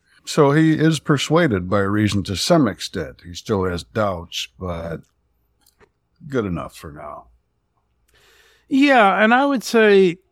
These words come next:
Speaker 2: at this point, I'm not sure he thinks she's Yatoxa,
Speaker 1: Mm-hmm.
Speaker 2: but he's willing to help Susan.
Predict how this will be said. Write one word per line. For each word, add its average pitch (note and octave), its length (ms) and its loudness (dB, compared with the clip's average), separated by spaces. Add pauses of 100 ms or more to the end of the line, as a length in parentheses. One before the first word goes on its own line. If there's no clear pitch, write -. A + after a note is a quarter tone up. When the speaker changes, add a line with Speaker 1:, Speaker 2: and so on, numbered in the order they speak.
(240)
Speaker 2:
at E3+ 160 -2
this A3+ 180 0
point, G3 360 0
I'm F3+ 200 2
not G3+ 380 2
sure G3 320 2
he E3+ 180 2
thinks F3 520 -2
she's D3+ 540 -2
Yatoxa, D#3 920 -2 (1120)
Speaker 1:
Mm-hmm. B2 400 4
Speaker 2:
but F3+ 360 0 (180)
he's D3+ 300 -4
willing D#3+ 260 0
to A3 60 0
help G3+ 200 2
Susan. A2 540 -4